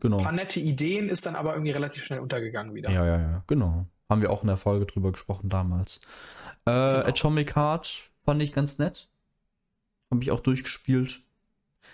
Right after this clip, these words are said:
Speaker 1: Ein
Speaker 2: Ja,
Speaker 1: bisschen
Speaker 2: hat
Speaker 1: unter
Speaker 2: ein paar
Speaker 1: seinen
Speaker 2: nette Ideen.
Speaker 1: Versprechungen geblieben
Speaker 2: Mhm.
Speaker 1: vielleicht. Da kam jetzt so ein,
Speaker 2: Das stimmt.
Speaker 1: so ein D L C kommt jetzt da noch raus, der wirklich ganz wild und, also weird aussah. Ähm, aber ja, Atomic Heart war ganz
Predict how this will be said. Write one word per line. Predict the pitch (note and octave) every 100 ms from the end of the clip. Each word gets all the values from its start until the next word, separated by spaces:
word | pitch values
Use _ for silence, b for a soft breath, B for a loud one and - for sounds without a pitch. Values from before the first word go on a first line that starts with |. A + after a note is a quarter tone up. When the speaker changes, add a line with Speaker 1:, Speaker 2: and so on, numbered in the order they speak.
| B B _
Speaker 1:
Ein | G#2
Speaker 2:
Ja, |
Speaker 1:
bisschen | D#3+ C3+
Speaker 2:
hat | G#2+
Speaker 1:
unter | C#3
Speaker 2:
ein |
paar | B2
Speaker 1:
seinen | A#2+ -
Speaker 2:
nette | -
Ideen. | A#2+ -
Speaker 1:
Versprechungen | C3 E3+ C3+ B2+ C3 C3 - _ _ _ _ _ _ _ -
geblieben | C#3+ C3+ C3 C3
Speaker 2:
Mhm. | B2+
Speaker 1:
vielleicht. | B2+ A#2 A#2 B2 - - _ _ _ _ _
Da | A2
kam | A#2+ A#2+
jetzt | A#2+ -
so |
ein, | A2
Speaker 2:
Das | G#2+
stimmt. | G2+ C3 A#2 - - _ _ _
Speaker 1:
so | -
ein | G#2+
D | G2+
L | G2+
C | - D3
kommt | - D3+ D3
jetzt | D3 -
da | C#3+ C#3+
noch | C#3 -
raus, | C3 C#3
der | A#2 A2
wirklich | - A#2+ - _ -
ganz | B2+ D3+ - - -
wild | G#2+ G#2+ B2 C#3 -
und, | - G#2+ A2 - - _ _
also | G#2 G#2 G#2
weird | G#2+ A#2+ -
aussah. | B2 B2+ - B2+ C#3+ B B B B B B B _ -
Ähm, | A2 A2 A2 G#2+ G#2+ A#2 -
aber | - -
ja, | - -
Atomic | - G2 F#2
Heart | G2+ F#2+ -
war | F#2
ganz | G2 - -